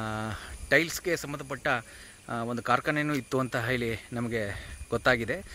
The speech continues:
So, ಇವೆಲ್ಲರ ಮಾಹಿತಿಯನ್ನು ನಾವು ಈ ಸಂಚಿಕೆಯಲ್ಲಿ ತಿಳ್ಕೊಳ್ಳೋಣ. ಸ್ನೇಹಿತರೆ, ಈಗ ನಾವು ಮಾಸ್ತಿಕಟ್ಟೆಯ ಪ್ರಸಿದ್ಧ ಲಕ್ಷ್ಮೀನಾರಾಯಣ ದೇವಸ್ಥಾನದ ಮುಂಭಾಗದಲ್ಲಿದ್ದೇವೆ. ಆ,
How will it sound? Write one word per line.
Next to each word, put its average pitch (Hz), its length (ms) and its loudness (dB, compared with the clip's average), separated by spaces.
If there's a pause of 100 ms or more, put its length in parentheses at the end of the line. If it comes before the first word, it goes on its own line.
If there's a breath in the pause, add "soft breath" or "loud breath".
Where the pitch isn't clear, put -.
(180 loud breath)
So, 156 120 4
ಇವೆಲ್ಲರ 160 520 6 (600 loud breath)
ಮಾಹಿತಿಯನ್ನು 135 680 4 (460 loud breath)
ನಾವು 117 460 -2
ಈ 117 60 0
ಸಂಚಿಕೆಯಲ್ಲಿ 120 640 -2 (280)
ತಿಳ್ಕೊಳ್ಳೋಣ. 104 420 -4 (440)
ಸ್ನೇಹಿತರೆ, 147 480 4
ಈಗ 127 100 2
ನಾವು 120 440 2 (300)
ಮಾಸ್ತಿಕಟ್ಟೆಯ 120 680 2 (360)
ಪ್ರಸಿದ್ಧ 123 340 0 (440)
ಲಕ್ಷ್ಮೀನಾರಾಯಣ 120 640 0
ದೇವಸ್ಥಾನದ 120 760 0 (360 loud breath)
ಮುಂಭಾಗದಲ್ಲಿದ್ದೇವೆ. 117 840 2 (960 loud breath)
ಆ, 123 40 -2